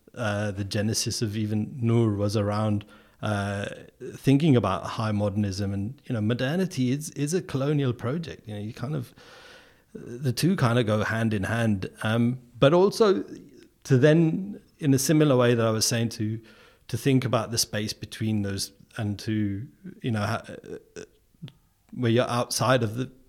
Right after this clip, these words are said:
maybe what might feel like quite fixed positions, but in those blurry spaces where things start to, um,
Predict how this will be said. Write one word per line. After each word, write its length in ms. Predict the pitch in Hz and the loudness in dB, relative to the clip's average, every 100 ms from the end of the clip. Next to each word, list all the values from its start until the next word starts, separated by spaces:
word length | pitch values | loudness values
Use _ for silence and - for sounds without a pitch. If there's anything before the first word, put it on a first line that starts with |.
| - | 0
maybe 440 | 117 113 107 107 - - _ _ - | 2 2 0 -2 -8 -20 _ _ -2
what 200 | 131 135 | -2 4
might 300 | 123 131 - | 4 4 0
feel 220 | - 123 | 2 4
like 280 | 113 110 - | 4 -2 -8
quite 340 | - 117 - | -4 -4 -4
fixed 480 | - 143 127 - - | -8 -6 -4 -6 -4
positions, 600 | 123 107 120 - 110 104 | -4 -2 -2 -2 -4 -6
but 280 | - 123 - | -8 -10 -8
in 160 | 117 117 | -4 -2
those 220 | 117 113 | -2 -4
blurry 460 | 110 113 113 120 113 | -4 -2 0 0 -2
spaces 540 | - 104 104 - 104 | -4 -6 -6 -6 -6
where 140 | 107 104 | -6 -6
things 320 | 127 120 113 | -4 -4 -4
start 340 | - 113 117 | -6 -6 -8
to, 260 | - 107 107 - - - - _ - | -6 -4 -4 -10 -20 -20 -20 _ -12
um, 760 | - 113 113 110 113 - - | -6 -2 0 0 0 -4 -16